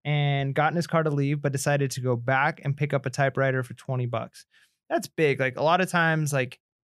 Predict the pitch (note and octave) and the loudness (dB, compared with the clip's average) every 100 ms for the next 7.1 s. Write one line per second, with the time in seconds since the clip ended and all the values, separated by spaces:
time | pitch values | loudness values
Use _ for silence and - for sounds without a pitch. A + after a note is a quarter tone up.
0 | _ B2+ B2 - B2+ A#2+ D#3+ F3 E3+ D3+ | _ -8 -8 -4 -4 0 2 4 2 2
1 | C3+ C3 B2+ C#3+ D#3 D3 C#3 C#3+ C#3 E3 | 0 0 0 0 2 2 0 0 -2 -2
2 | D#3 D#3 D3+ - C#3 D#3 E3+ D#3 D3 D3 | -2 -2 -2 -2 0 2 2 2 2 0
3 | D3 D3 D3 C#3 C#3 C#3 C#3 C#3 _ - | -2 -4 -4 -4 0 2 2 -2 _ -10
4 | D3 D#3+ F#3+ F#3+ - G#3 E3+ B2+ C3 A#2+ | -2 2 4 2 2 4 4 2 -2 -4
5 | - _ _ C3+ C#3+ D3 D3 D3 D#3 D#3 | -10 _ _ -2 2 2 2 2 0 2
6 | D3+ D3 C#3+ B2+ D3+ D3 D3 C3+ C3 B2+ | 0 0 0 4 2 2 0 2 0 -2
7 | B2+ | -6